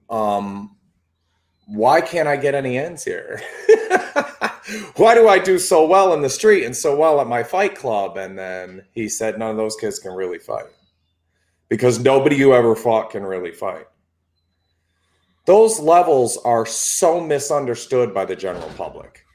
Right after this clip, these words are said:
And, um, the motivation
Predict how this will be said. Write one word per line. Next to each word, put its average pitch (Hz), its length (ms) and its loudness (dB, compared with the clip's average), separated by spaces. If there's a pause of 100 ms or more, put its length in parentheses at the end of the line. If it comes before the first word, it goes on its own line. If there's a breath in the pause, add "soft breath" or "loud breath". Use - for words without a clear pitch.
(640)
And, 127 340 2
um, 110 600 0 (1080)
the 127 160 0
motivation 165 1000 2